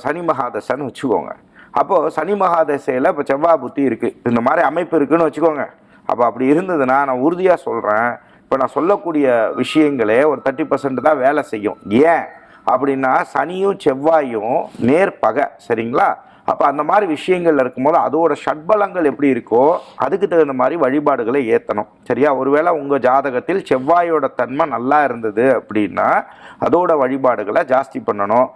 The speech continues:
செவ்வாயை டைரக்டா போய் தயவு செஞ்சு கும்பிட்றாதீங்க. அப்போ அது இல்லாம திருச்செந்தூர் முருகனை கும்பிடுங்க. சனி பகவான் நல்ல நிலையில இருக்காரு உங்க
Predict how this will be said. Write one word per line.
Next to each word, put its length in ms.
செவ்வாயை 440
டைரக்டா 360
போய் 200
தயவு 180
செஞ்சு 240
கும்பிட்றாதீங்க. 580
அப்போ 140
அது 180
இல்லாம 460
திருச்செந்தூர் 560
முருகனை 320
கும்பிடுங்க. 280
சனி 260
பகவான் 460
நல்ல 180
நிலையில 380
இருக்காரு 400
உங்க 120